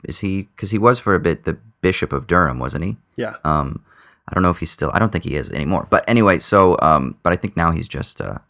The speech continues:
Speaker 1: he's just a, a pastor. Um, but he's written a bunch of books, N T Wright or Nicholas Thomas Wright, I think is his full name. But, um, he has this, this kind of idea that I, that I kind of always liked,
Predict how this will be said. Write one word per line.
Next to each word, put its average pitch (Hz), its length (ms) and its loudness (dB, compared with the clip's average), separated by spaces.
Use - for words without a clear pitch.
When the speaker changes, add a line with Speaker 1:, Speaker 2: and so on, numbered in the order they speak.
Speaker 1:
he's 95 140 -10
just - 220 -8
a, - 320 -4
a 85 60 -10
pastor. - 480 -6
Um, 101 260 8
but 175 120 4
he's 135 220 2
written 113 240 6
a 101 60 4
bunch 107 200 6
of 113 60 -2
books, - 380 4
N 110 160 6
T 110 120 2
Wright 95 300 6
or 87 80 2
Nicholas 90 460 0
Thomas 98 500 2
Wright, 101 260 -2
I - 80 -6
think 107 320 -6
is 104 160 -8
his 104 120 -4
full 104 180 -6
name. 107 280 -2
But, 95 340 2
um, 90 400 4
he 139 220 2
has 180 220 2
this, - 400 2
this - 140 -2
kind 131 200 2
of 107 80 0
idea 92 400 2
that 82 120 2
I, 85 220 -2
that 95 140 2
I 98 60 4
kind 107 220 2
of 92 80 2
always 87 280 0
liked, - 420 -4